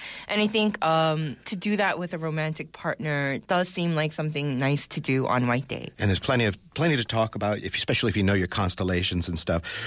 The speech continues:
Speaker 2: So there are a number of observatories that you can go to, right?
Speaker 1: Right. Um, the first one is one I mentioned before, which is the Dongha Science Observatory. Um, and this one, yeah, I want to note that most of the programs are in Korean.
Speaker 2: Mm.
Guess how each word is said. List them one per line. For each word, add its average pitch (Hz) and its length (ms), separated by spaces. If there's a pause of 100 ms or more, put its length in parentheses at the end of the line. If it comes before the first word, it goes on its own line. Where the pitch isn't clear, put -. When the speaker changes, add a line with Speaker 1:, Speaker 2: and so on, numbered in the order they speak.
(120)
Speaker 2:
So 147 140
there 135 180
are 131 340
a 123 60
number 131 400
of 101 80
observatories 90 720
that 87 100
you 87 100
can 85 140
go 78 140
to, 69 160
right? 73 180
Speaker 1:
Right. 156 460
Um, 196 420
the 202 160
first 254 380
one 180 280
is 160 360
one 156 180
I 151 60
mentioned 147 400
before, 160 460
which 151 200
is 160 120
the 156 80
Dongha 156 340
Science 208 400
Observatory. 147 840 (600)
Um, 165 340
and 170 220
this 185 240
one, 190 320
yeah, 170 200
I 160 120
want 175 280
to 175 80
note 156 220
that 135 160
most 170 260
of - 60
the 165 80
programs 156 540
are 151 160
in 185 340
Korean. 135 640
Speaker 2:
Mm. 135 240